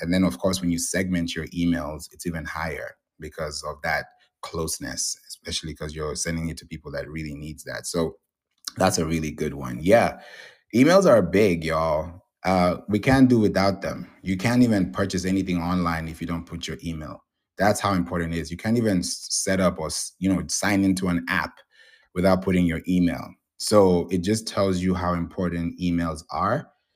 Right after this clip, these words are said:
and how you should not ignore them as a business, because that's what validates your business. And what even validates it more is when you use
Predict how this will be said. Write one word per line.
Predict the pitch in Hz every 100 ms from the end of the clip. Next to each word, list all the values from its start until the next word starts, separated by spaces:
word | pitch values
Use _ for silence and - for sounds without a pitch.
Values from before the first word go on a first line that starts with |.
| _ _
and | 90
how | 90 95
you | 92
should | 92 87
not | 87 85
ignore | 80 78 85 95
them | 92 82
as | 80 78
a | 78
business, | 78 95 92 80 78
because | - 82 87
that's | 87 87 -
what | 82
validates | 78 82 82 80 80 -
your | 73
business. | 87 85 85 80 - _ _ -
And | 90
what | 107
even | 127 110 92
validates | 101 104 95 92
it | 87 82
more | 90 104 92 82 -
is | 87 87 85
when | 87
you | 87
use | 87 95 107 107 104 -